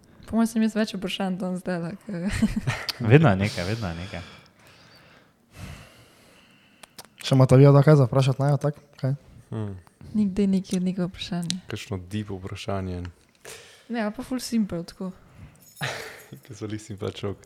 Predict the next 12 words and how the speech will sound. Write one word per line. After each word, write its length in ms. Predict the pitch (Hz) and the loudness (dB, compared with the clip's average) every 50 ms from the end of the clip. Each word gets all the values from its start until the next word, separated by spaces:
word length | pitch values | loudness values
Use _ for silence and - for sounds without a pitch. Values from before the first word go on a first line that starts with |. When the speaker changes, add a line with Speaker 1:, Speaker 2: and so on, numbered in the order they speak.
| - - - - - - - - - | -16 -14 -12 -10 -8 -8 -10 -10 -10
Speaker 4:
A, 480 | - - - 104 110 117 117 117 117 117 107 107 - _ _ - _ _ _ _ _ _ _ _ _ _ - _ | -4 0 2 4 4 4 4 4 2 0 -2 -6 -12 _ _ -20 _ _ _ _ _ _ _ _ _ _ -20 _
ne 140 | - 107 101 | -8 -4 -4
vem, 140 | 117 131 131 | -2 -2 -2
kakšne 300 | 120 - 131 113 - - | 0 0 0 0 0 0
imate 200 | 107 104 - - | 0 0 0 -4
plane 340 | 95 - - 107 104 95 92 | -6 -4 -2 -2 -2 -2 -2
za 100 | 87 90 | -4 -6
mogoče 360 | 90 92 92 92 - - 92 | -6 -4 -6 -6 -6 -6 -8
zdaj, 260 | 85 85 90 87 87 85 - _ _ _ _ _ - | -6 -4 -6 -6 -6 -8 -14 _ _ _ _ _ -12
v 40 | - | -8
naslednjem 440 | 101 95 90 - - 98 95 95 95 | -8 -6 -6 -2 -4 -4 -2 -2 -4
letu? 260 | 98 98 95 - 98 | -4 -6 -6 -8 -12